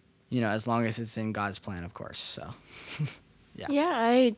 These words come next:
Speaker 2: totally agree that, if I may say. Like,
Speaker 1: Of course.
Speaker 2: um, I found the verse. It's John sixteen, uh, verse twenty-four, and it says, N L T version, by the way,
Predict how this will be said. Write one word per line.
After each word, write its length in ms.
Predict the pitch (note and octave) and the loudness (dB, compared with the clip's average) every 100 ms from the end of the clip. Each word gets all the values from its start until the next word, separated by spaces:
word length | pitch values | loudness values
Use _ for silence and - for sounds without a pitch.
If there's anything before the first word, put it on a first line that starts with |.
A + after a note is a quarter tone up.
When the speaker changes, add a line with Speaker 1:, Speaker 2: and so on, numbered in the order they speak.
| - | -4
Speaker 2:
totally 460 | - B3+ C4 B3+ A3 | 4 8 10 10 8
agree 300 | G#3 A3 A#3+ | 6 6 6
that, 240 | F3+ E3+ | 4 0
if 120 | E3+ | -2
I 120 | E3+ E3+ | -6 -6
may 160 | D#3+ | -6
say. 320 | - F3 D#3+ | -6 -4 -2
Like, 320 | F3 E3 E3 - | -2 -4 -4 -8
Speaker 1:
Of 80 | - | -10
course. 160 | C3+ - - - - - - - | -10 -10 -16 -20 -20 -18 -20 0
Speaker 2:
um, 360 | - A#3 G#3 G#3 | 10 12 12 10
I 80 | A3 | 8
found 300 | C4 C4 B3 | 8 8 8
the 40 | G#3+ | 8
verse. 380 | G3+ F#3+ - - | 8 8 6 6
It's 340 | G3+ G3+ - | 6 6 4
John 260 | - G#3 G3 | 4 4 4
sixteen, 720 | - G3+ - - - G3+ F#3+ | 4 2 2 2 4 6 6
uh, 180 | F#3 F3 | 4 2
verse 240 | - F#3 | 0 0
twenty-four, 640 | - G#3 F#3 - F3+ F3 F3+ | 2 2 2 4 4 6 6
and 160 | E3+ F3 | 4 2
it 120 | - | 2
says, 380 | - F3+ E3+ - - | 4 4 2 -2 0
N 120 | G3 | 2
L 100 | F3 | 2
T 160 | - F3 | 0 -2
version, 320 | E3 E3+ A3+ | 0 2 0
by 120 | F#3 | 0
the 80 | F#3+ | 2
way, 180 | B3 | 0